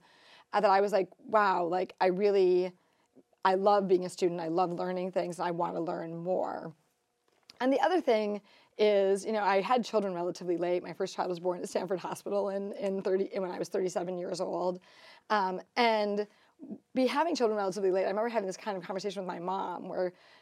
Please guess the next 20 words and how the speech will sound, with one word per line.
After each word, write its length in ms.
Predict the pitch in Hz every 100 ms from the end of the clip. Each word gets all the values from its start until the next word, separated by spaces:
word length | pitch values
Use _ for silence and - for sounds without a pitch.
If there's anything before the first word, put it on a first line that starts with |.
| -
she 160 | -
talked 320 | 214 208 196
about, 260 | 208 185 185 -
you 80 | 202
know, 60 | 180
there's 180 | 185
times 340 | 185 - 240 208
where 120 | 196
people 240 | 175 185
will 80 | 180
say, 260 | 170 185 180 -
"Oh, 380 | 214 202 208 202 - -
that 120 | -
was 100 | 247
my 140 | 226 196
favorite 380 | - 202 185 175
age 200 | 175 175
of 80 |
my 120 | - -
children." 600 | - - - 240 196